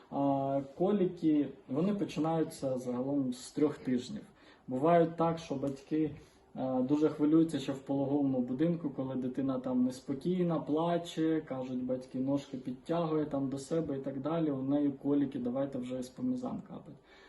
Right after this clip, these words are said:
Ні, в пологовому будинку коліків не буває. В пологовому д-, будинку, якщо дитина неспокійна, підтягує ніжки там і так далі, це просто нормальний процес налагодження,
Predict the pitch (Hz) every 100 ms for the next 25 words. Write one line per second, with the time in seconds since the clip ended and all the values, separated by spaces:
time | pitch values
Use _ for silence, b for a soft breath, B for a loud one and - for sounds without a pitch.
0 | B B 143 139 110 - - 139 151 160
1 | 151 139 143 180 170 156 143 143 - 131
2 | 131 123 - - 101 - - 139 139 180
3 | 170 143 139 139 127 127 143 202 - 143
4 | 135 - 143 135 139 131 127 127 - 123
5 | 175 185 180 165 127 - - 131 127 127
6 | 127 135 185 - - 147 143 135 123 127
7 | 131 160 180 - B B B - - -
8 | 185 202 - 143 139 151 151 139 131 127
9 | - 170 170 139 127 127 165 147 139 -
10 | 135 127